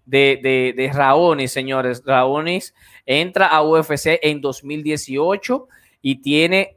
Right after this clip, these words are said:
cinco victorias consecutivas, entre ellas victorias interesantes sobre un Chris Gutiérrez, a quien somete por rear naked choke, Said Nurmagomedov,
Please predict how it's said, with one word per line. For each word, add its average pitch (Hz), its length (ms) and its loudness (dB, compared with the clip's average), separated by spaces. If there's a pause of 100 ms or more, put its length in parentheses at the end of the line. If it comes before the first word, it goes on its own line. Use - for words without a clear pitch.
(140)
cinco 254 480 -2
victorias 165 420 0
consecutivas, 160 680 -2
entre 151 240 -4
ellas 160 160 2
victorias 160 340 -2
interesantes 214 640 0
sobre 139 240 -2
un 185 260 -8 (520)
Chris 254 260 0
Gutiérrez, 180 540 2
a 151 60 2
quien 147 220 -4
somete 170 580 0
por 139 200 -2
rear 160 160 -2
naked 185 240 -4
choke, 160 320 -2
Said 175 640 0
Nurmagomedov, 247 960 0